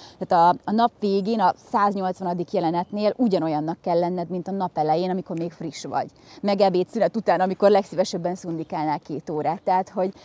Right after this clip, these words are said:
hogy igen, ezt, ezt a munkabírást nagyon. Meg én nagyon-nagyon szeretek csapatban dolgozni, és nekem a barátok közt az elsősorban egy ilyet jelentett, hogy, tehát ez olyan volt, mint egy ilyen mini társulat gyakorlatilag.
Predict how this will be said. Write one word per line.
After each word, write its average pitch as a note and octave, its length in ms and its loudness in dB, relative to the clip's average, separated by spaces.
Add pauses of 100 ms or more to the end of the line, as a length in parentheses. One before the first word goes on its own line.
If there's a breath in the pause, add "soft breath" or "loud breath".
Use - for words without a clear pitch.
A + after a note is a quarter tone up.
(140 loud breath)
hogy G#3+ 180 0
igen, D#3 240 -2
ezt, - 360 -4
ezt - 240 -6
a G#3+ 40 -2
munkabírást F3 680 -4
nagyon. D3 420 -6 (460 soft breath)
Meg A3+ 180 2
én A#3+ 100 4
nagyon-nagyon G3+ 540 0
szeretek G3 440 -6
csapatban F3+ 560 -2
dolgozni, G3 540 0
és G3 120 -8
nekem G#3 220 -8
a G3 60 -4
barátok F#3 460 -2
közt B3+ 220 -4
az G3+ 100 -6 (300 loud breath)
elsősorban E3+ 680 -2
egy F3 160 -6
ilyet D#3+ 260 -6
jelentett, D3 560 -6
hogy, E3+ 240 -2 (440)
tehát A3+ 160 0
ez A#3 80 -4
olyan C#4+ 220 2
volt, E3+ 240 0
mint G#3 120 -6
egy F3 140 -2
ilyen G3 120 -4
mini F3 260 -2
társulat D3 560 -6 (440 soft breath)
gyakorlatilag. D3+ 880 -6